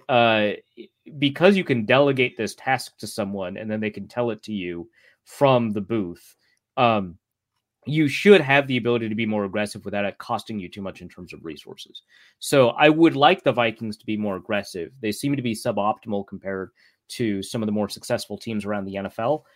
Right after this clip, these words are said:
in fourth down percentage. And I think that that could probably swing, um, you know, the percentages of a game or two, which could end up swinging a game, especially given how often the Vikings seem to be in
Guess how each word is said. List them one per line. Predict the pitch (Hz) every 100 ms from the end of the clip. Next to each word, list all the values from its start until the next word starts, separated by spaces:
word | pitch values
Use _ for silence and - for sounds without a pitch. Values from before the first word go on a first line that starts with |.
| _ _ -
in | 113
fourth | 107 123 104
down | 107 107
percentage. | 117 - 151 170 160
And | 117
I | 107
think | 123 113
that | 107
that | 104
could | 104 98
probably | 113 107
swing, | - - 107 104 104 - _ _ _ -
um, | 120 107 98 90 101 _ _ _ _ -
you | 131
know, | 117 101
the | 101
percentages | 120 - 117 107 107
of | 98
a | 95
game | 131 156
or | 131
two, | - 113
which | 104 -
could | 120
end | 104 104
up | -
swinging | 120 107 92
a | 90
game, | 117 127 117
especially | 104 - 107 107
given | 104
how | 95 104
often | 104 95
the | 90
Vikings | 95 - 101 -
seem | 101
to | -
be | 117 131 -
in | 120 113 107 98